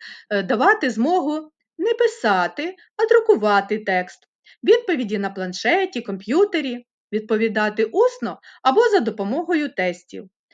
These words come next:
мати візуальну підтримку написаного або сказаного вчителем, а також використовувати навчальні матеріали, надруковані шрифтом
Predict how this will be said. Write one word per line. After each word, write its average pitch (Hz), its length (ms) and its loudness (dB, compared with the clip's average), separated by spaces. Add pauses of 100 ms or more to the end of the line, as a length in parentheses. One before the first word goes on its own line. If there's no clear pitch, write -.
(200)
мати 302 340 2
візуальну 302 580 4
підтримку 381 640 2
написаного 254 880 -4 (220)
або 226 220 -2
сказаного 214 680 -2
вчителем, 185 680 -8 (460)
а 226 100 2
також 403 520 2
використовувати 269 960 -2
навчальні 247 500 0
матеріали, 262 880 0 (260)
надруковані 370 640 2
шрифтом 349 560 -2